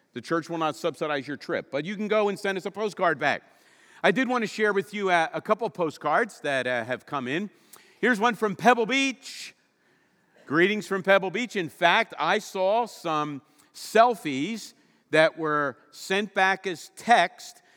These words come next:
from a Calvary family that is at the British Open. And the selfies were with a bunch of golfers at the British Open, which is underway right now. I'm not sure who's leading. Jordan was yesterday.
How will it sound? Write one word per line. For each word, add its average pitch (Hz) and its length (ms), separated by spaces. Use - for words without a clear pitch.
from 160 200
a 147 60
Calvary 214 560
family 170 540
that 156 160
is 131 100
at 160 180
the 160 60
British 202 560
Open. 131 520
And 151 120
the 143 60
selfies 190 560
were 170 80
with 165 160
a 156 80
bunch 175 260
of 156 160
golfers 165 520
at 156 80
the 160 80
British 156 340
Open, 175 320
which 139 160
is 127 140
underway 151 400
right 143 260
now. 160 200
I'm 180 60
not 135 160
sure 139 140
who's 120 220
leading. 160 280
Jordan 120 300
was 123 180
yesterday. 190 380